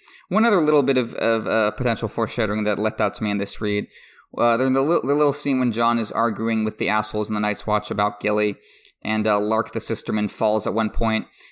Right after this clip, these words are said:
and then he gets back up on one knee while making fun of Jon. He takes, he takes a knee in front of Jon. And I wonder if that might be a hint at the, at the crowns, crown or crowns that Jon will wear later on in the story.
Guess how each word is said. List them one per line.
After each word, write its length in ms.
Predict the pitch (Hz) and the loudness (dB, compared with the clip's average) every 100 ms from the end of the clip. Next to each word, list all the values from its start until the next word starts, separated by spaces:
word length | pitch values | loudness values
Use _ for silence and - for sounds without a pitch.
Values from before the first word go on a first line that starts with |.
| - | -6
and 120 | 117 | -2
then 80 | 113 | 0
he 80 | 120 | 0
gets 240 | 160 165 | 0 0
back 260 | 170 156 160 | -2 -2 0
up 240 | 147 - 117 | -2 -2 -2
on 340 | 131 139 127 | 0 0 0
one 300 | 123 120 113 | 0 2 2
knee 460 | 113 95 71 - - _ _ | 2 0 -4 -8 -16 _ _
while 160 | 110 104 | -2 0
making 360 | 101 - 101 | -2 -4 -6
fun 120 | - | -4
of 120 | 101 98 | -4 -4
Jon. 260 | 95 87 | -6 -4
He 140 | 107 107 | -4 -2
takes, 340 | - 147 - | -2 -2 -2
he 100 | 139 | -4
takes 360 | 120 160 147 147 | 0 0 2 -2
a 40 | |
knee 300 | 131 123 113 | 0 2 0
in 80 | 101 | 0
front 180 | - 101 | -4 -6
of 120 | - | -6
Jon. 400 | 104 73 58 - - - | -8 -6 -8 -12 -18 -10
And 100 | 120 | -2
I 40 | 127 | 0
wonder 180 | 175 180 | 0 0
if 80 | |
that 140 | 185 160 | 0 -2
might 160 | 160 | -2
be 100 | 160 | 0
a 60 | 139 | 0
hint 240 | 160 139 | 0 0
at 120 | 113 110 | -2 0
the, 220 | 113 92 | 0 0
at 120 | 110 | -2
the 100 | 113 | -4
crowns, 720 | 98 131 117 110 98 104 - | -4 -2 0 0 0 -2 -6
crown 300 | - 135 120 | -4 0 0
or 120 | 110 | 0
crowns 440 | 107 131 107 101 110 | -2 -2 0 -2 -2
that 140 | 110 | -4
Jon 220 | 113 107 | -2 -2
will 140 | 104 104 | 0 0
wear 200 | 101 101 | -2 0
later 300 | 104 101 101 | -2 -2 -2
on 160 | 104 | -2
in 100 | 92 | -2
the 80 | 80 | -4
story. 400 | - - - - | -6 -6 -6 -8